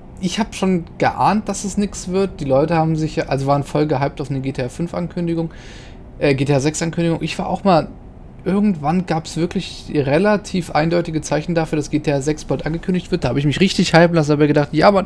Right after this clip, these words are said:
G T A sechs wird angekündigt.“ Und dann kam's aber nicht, offensichtlich. Und seitdem geht mir G T A sechs eigentlich so ziemlich am Arsch vorbei. Und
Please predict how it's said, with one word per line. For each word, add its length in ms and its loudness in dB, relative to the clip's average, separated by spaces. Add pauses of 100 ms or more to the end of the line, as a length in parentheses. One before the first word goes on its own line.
G 120 -2
T 80 0
A 80 2
sechs 200 -2
wird 120 -2
angekündigt.“ 480 0 (720)
Und 80 2
dann 100 6
kam's 280 6
aber 160 4
nicht, 200 -4
offensichtlich. 600 -4 (460)
Und 420 4
seitdem 460 0
geht 180 -2
mir 100 0
G 120 2
T 120 -2
A 60 0
sechs 240 -4
eigentlich 180 -4
so 80 -10
ziemlich 280 -6
am 100 -8
Arsch 160 -8
vorbei. 160 -2
Und 140 -6